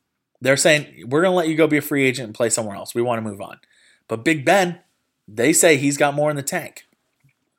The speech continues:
We'll see. You know, guys don't, don't come back from injuries at this age and get better. But, uh, you know, he's also a freak because he's huge.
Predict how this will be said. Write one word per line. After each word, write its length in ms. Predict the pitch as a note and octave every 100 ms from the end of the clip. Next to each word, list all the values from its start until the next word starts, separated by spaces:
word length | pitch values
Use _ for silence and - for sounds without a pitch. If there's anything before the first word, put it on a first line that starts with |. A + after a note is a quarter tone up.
| - _
We'll 200 | - A#2+
see. 500 | A#2 - F3+ A#2+ - _ _ _ -
You 60 |
know, 120 | A2+
guys 360 | A2+ B2 C#3 C#3+
don't, 360 | D#3 C#3 A#2 A2+
don't 220 | C#3 C3+
come 160 | D3
back 200 | C#3 C3
from 140 | - B2
injuries 460 | C3+ C3 B2 A#2
at 100 | A2+
this 200 | C3 B2
age 240 | B2 A#2 A2
and 160 | G2+
get 240 | G#2 A2 G#2
better. 420 | C3 A2 F2 G#2+ _ _ _ _ _
But, 240 | A#2+ A#2 A2
uh, 400 | A2 A2 G#2+ G#2+
you 140 | B2+ A#2
know, 140 | G2+
he's 280 | - B2 A#2+
also 280 | B2+ B2 G#2
a 40 |
freak 460 | - C3+ A#2+ A2 -
because 240 | A2 G#2+
he's 180 | G#2 -
huge. 720 | - C#3 G#2+ F#2+ G#2 - -